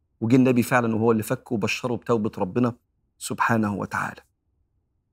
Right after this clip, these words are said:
وقف سيدنا النبي عليه الصلاة والسلام، ما استحملوش يهود بني قريظة الحصار الطويل ده، فبعتوا لسيدنا النبي عليه الصلاة والسلام: "هننزل على حكمك، تحب تعمل إيه؟" فقال لهم: "هل ترضون بحكم حليفكم؟"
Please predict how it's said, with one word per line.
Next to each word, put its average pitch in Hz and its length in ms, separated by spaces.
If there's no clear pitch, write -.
وقف 143 260
سيدنا 117 300
النبي 120 320
عليه 117 200
الصلاة 117 400
والسلام، 123 480
ما 120 60
استحملوش 127 840
يهود 123 400
بني 113 200
قريظة 107 500
الحصار 131 520
الطويل 123 500
ده، 165 240
فبعتوا 131 460
لسيدنا 117 340
النبي 123 280
عليه 117 120
الصلاة 127 180
والسلام: 151 300
"هننزل 135 360
على 104 140
حكمك، - 500
تحب 131 340
تعمل 117 380
إيه؟" 113 300
فقال 147 460
لهم: 143 240
"هل 143 160
ترضون 117 680
بحكم 113 540
حليفكم؟" 117 720